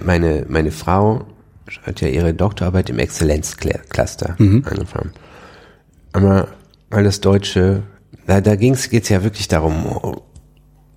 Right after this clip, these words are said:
Speaker 1: Spitzenforschung zu machen, so wie in den U S A. Was man dabei vergessen hat, ist, sondern dass Spitzenforschung auch einen Ort braucht. Aber wir haben den Föderalismus, also wechseln die
Speaker 2: Mhm.
Speaker 1: Exzellenzcluster. Das Exzellenzcluster ist also,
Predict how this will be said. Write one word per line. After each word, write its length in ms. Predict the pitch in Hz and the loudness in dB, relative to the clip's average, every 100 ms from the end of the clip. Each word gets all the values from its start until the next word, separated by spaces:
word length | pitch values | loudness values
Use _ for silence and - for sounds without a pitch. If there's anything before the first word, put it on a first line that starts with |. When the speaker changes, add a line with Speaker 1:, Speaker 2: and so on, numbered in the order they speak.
| - | -10
Speaker 1:
Spitzenforschung 1000 | - - - 98 - 67 - 57 - 64 - | -4 -2 0 0 -2 -2 0 0 0 -2 -2
zu 140 | 82 | 0
machen, 380 | 73 65 80 78 | 2 0 -2 0
so 300 | 90 78 - | 2 0 -2
wie 300 | 110 110 110 | -4 0 0
in 180 | 90 95 | 2 4
den 180 | 85 80 | 4 2
U 160 | 80 | 2
S 220 | 67 - - | 2 0 -2
A. 180 | 62 - - - - - - | -2 -4 -14 -16 -14 -16 -2
Was 160 | 95 107 | 2 4
man 160 | 123 | 4
dabei 280 | 107 104 110 | 4 4 2
vergessen 500 | - 110 135 - 101 | 2 2 0 2 0
hat, 140 | 101 | 0
ist, 140 | 101 - | -2 0
sondern 220 | 101 98 | 2 4
dass 280 | 95 - - - | 2 -2 -8 -12
Spitzenforschung 680 | - 104 - 101 98 80 | -2 -2 0 0 0 0
auch 120 | 64 87 | -2 -2
einen 80 | - | 0
Ort 360 | 127 143 147 | 2 2 0
braucht. 360 | - 131 - - | -4 -4 -6 -4
Aber 180 | 85 82 | 0 2
wir 120 | 82 | 2
haben 120 | 85 | 2
den 120 | 85 | 0
Föderalismus, 760 | - 82 82 82 120 - 113 - | -2 0 2 2 0 -2 -4 -2
also 260 | 87 87 92 | -2 0 0
wechseln 500 | 131 - - 80 76 | -2 -2 0 0 0
die 200 | 73 - - - - | -4 -6 -10 -10 0
Speaker 2:
Mhm. 180 | 123 107 | 4 4
Speaker 1:
Exzellenzcluster. 840 | 104 76 69 - - 62 - - - _ - - - - - - - - - - - - - | 4 2 0 -4 -4 -4 -4 -14 -16 _ -20 -20 -20 -20 -20 -20 -20 -20 -20 -18 -18 -20 -4
Das 160 | 92 - | -2 -2
Exzellenzcluster 840 | 104 - 87 101 - - 127 - 117 | -4 -2 0 0 0 0 0 2 0
ist 120 | - | 0
also, 360 | 90 85 92 | 0 2 0